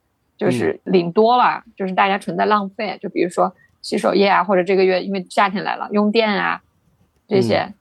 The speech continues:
Speaker 1: 啊，有没有及时下班关电脑呀，
Speaker 2: 嗯。
Speaker 1: 关空调呀？
Speaker 2: <laughs>
Speaker 1: 那你这个月支出是不是多了呀？
Speaker 2: 嗯。
Speaker 1: 你之前你当护士，你是完全没有接触到这些东西，你也不会去考虑这些东西。
Speaker 2: 嗯。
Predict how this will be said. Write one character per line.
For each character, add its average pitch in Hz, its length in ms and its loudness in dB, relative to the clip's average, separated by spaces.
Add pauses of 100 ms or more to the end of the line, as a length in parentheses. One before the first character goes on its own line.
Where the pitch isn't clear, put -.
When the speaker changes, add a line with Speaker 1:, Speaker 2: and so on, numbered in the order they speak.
(160)
Speaker 1:
啊， 180 220 0 (100)
有 151 160 0
没 185 120 2
有 202 160 2
及 190 180 -4
时 202 100 -6
下 208 160 2
班 214 160 0
关 233 220 0
电 233 160 -2
脑 175 180 2
呀， 185 160 0
Speaker 2:
嗯。 196 60 -6
Speaker 1:
关 226 160 -4
空 240 220 -4
调 185 200 0
呀？ 214 240 -2 (240)
Speaker 2:
<laughs> - 200 -14
Speaker 1:
那 226 60 -2
你 214 100 0
这 240 120 0
个 226 80 0
月 220 120 0
支 247 160 0
出 269 160 0
是 254 100 -6
不 226 80 4
是 202 60 2
多 254 240 4
了 302 80 -4
呀？ 202 320 2 (220)
Speaker 2:
嗯。 120 300 -4 (100)
Speaker 1:
你 247 120 -2
之 294 140 0
前 262 220 0
你 240 80 2
当 247 160 2
护 277 120 -2
士， 254 100 -4
你 196 100 0
是 240 100 -6
完 220 160 0
全 262 140 -4
没 247 120 2
有 285 140 2
接 202 160 2
触 190 140 -4
到 175 120 2
这 165 120 -6
些 160 100 -6
东 165 140 -10
西， 185 80 -8
你 202 100 2
也 247 80 4
不 202 100 -2
会 220 140 0
去 - 80 -8
考 135 220 2
虑 196 100 2
这 190 140 -2
些 185 120 -4
东 170 160 -8
西。 - 160 -10
Speaker 2:
嗯。 - 60 -12